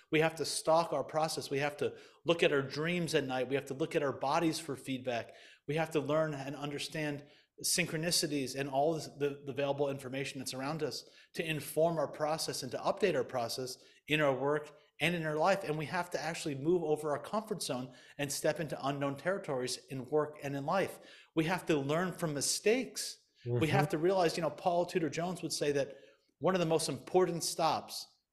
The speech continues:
Speaker 1: on the way to becoming a great investor is blowing up.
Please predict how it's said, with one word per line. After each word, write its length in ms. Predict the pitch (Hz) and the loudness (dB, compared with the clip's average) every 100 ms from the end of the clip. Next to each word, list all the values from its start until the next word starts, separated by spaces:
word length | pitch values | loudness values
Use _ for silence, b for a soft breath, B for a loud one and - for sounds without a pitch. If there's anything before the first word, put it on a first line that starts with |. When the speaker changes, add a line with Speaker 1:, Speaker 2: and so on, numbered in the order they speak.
| _ | _
Speaker 1:
on 120 | - 147 | -4 2
the 80 | |
way 160 | 135 151 | 6 6
to 80 | 147 | 4
becoming 340 | 139 143 139 | -2 -4 -4
a 40 | 120 | -2
great 240 | 131 131 | -2 -2
investor 520 | 120 127 127 - 104 - _ _ | -4 -4 -4 -4 -10 -14 _ _
is 140 | 147 131 | -4 -4
blowing 480 | 110 131 127 120 110 | 0 4 4 2 -4
up. 240 | 101 - | -6 -10